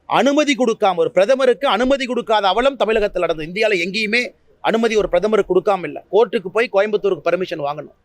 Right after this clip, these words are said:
இன்னைக்கு அதே முதலமைச்சர் கூட்டத்தை நிறுத்தி வச்சுட்டு இந்த பக்கம் அந்த பக்கம் கை கொடுத்துட்டு போறாரு.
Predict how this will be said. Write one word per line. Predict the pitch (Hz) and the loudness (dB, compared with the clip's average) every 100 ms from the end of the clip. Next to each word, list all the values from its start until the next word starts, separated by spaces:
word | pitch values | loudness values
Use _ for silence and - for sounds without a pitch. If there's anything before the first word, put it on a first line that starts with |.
| _ _ _ | _ _ _
இன்னைக்கு | 185 185 | -2 2
அதே | 185 277 320 254 | 4 4 2 0
முதலமைச்சர் | 254 240 240 269 | 0 -2 -2 -4
கூட்டத்தை | 247 247 240 233 | -2 -2 -2 -2
நிறுத்தி | 214 208 220 | -4 -2 -2
வச்சுட்டு | 196 208 | -2 0
இந்த | 247 202 214 | 0 0 -2
பக்கம் | 220 196 | 0 -2
அந்த | 190 | -2
பக்கம் | 202 240 | -2 0
கை | 240 | 0
கொடுத்துட்டு | 208 180 190 | 0 -4 -2
போறாரு. | 160 156 | 0 0